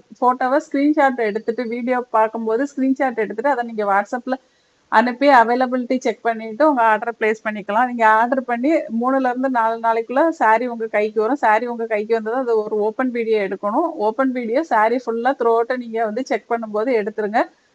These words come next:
அது எதுக்காகனா ஏதாச்சும் மேனுஃபேக்சர் டிஃபெக்ட் இருந்தா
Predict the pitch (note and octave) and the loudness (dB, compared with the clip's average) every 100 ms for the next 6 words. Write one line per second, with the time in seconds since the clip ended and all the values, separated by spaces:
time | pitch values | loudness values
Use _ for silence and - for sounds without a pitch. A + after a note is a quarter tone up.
0 | - A3 A#3 A3+ B3+ C#4 C#4+ C4+ B3 D4 | 0 4 6 4 4 4 4 2 0 0
1 | A#3 A#3+ - A#3+ A3 C#4 B3+ A#3+ A#3 G#3+ | 2 2 0 -2 -2 -2 -2 -4 -6 -6
2 | G#3+ - _ _ _ _ _ A3 F3+ G#3+ | -8 -12 _ _ _ _ _ -8 2 2